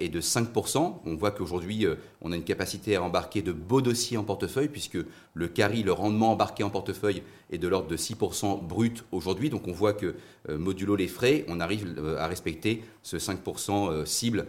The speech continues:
net, euh, net de frais. Et puis, chose importante, c'est que depuis le lancement, on est en performance positive. C'est notable, notamment dans le contexte que nous connaissons sur, euh,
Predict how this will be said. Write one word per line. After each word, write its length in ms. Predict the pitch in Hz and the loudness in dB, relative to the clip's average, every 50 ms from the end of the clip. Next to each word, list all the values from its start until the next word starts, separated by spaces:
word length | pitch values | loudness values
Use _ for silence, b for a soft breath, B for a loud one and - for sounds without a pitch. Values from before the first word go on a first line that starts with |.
| B B B _ - | B B B _ -4
net, 260 | 82 95 98 95 - | -2 -2 0 0 0
euh, 160 | 92 85 82 | 0 0 2
net 220 | 78 85 87 78 76 | 2 0 -2 -2 -2
de 80 | 92 | -4
frais. 260 | - - - 135 139 | -4 2 4 4 4
Et 60 | 120 110 | 4 2
puis, 220 | - 113 107 95 B B B B | 0 -4 -4 -4 B B B B
chose 460 | - - - 135 131 123 117 - - - | -10 -2 2 4 4 4 4 2 0 -2
importante, 500 | 101 101 110 98 - - 131 147 151 151 | -2 0 0 0 0 2 0 0 0 0
c'est 200 | - - - - | -2 -4 -4 -4
que 100 | - 92 | -4 -4
depuis 240 | 85 98 98 - | -4 -4 -4 -2
le 80 | 120 117 | -2 0
lancement, 500 | 113 104 101 - 110 113 127 143 B B B B B B | 0 0 0 0 2 2 2 0 B B B B B B
on 140 | - 92 95 | -4 -2 2
est 60 | 107 | 2
en 100 | 110 110 | 2 2
performance 520 | 110 110 113 - 101 101 110 123 123 - - | 2 0 -2 -2 0 0 0 0 0 -2 -4
positive. 520 | - 120 117 113 113 - 101 95 85 73 B B B B B B | -4 -2 -2 -2 -4 -4 -4 -4 -4 -6 B B B B B B
C'est 200 | - - - 110 | -6 -2 2 4
notable, 500 | 113 101 - 110 123 151 143 104 82 76 - - - - | 4 4 6 6 4 6 4 2 0 -2 -8 -14 -12 -6
notamment 440 | 87 87 90 - 95 92 101 113 117 | -4 -4 -2 0 0 2 4 4 4
dans 120 | 101 90 | 4 2
le 180 | 85 87 82 80 | 2 0 0 -2
contexte 540 | 78 - 98 92 - 107 104 104 - - - | -2 -4 -6 2 2 2 2 2 0 -4 -2
que 60 | 95 | -2
nous 120 | 87 90 | -2 -2
connaissons 480 | 85 - 90 90 85 - - 101 101 98 | -2 -2 -2 -2 0 -2 0 0 0 -2
sur, 300 | - - - 87 78 80 | -2 -4 -4 -2 0 0
euh, 100 | 78 B | -2 B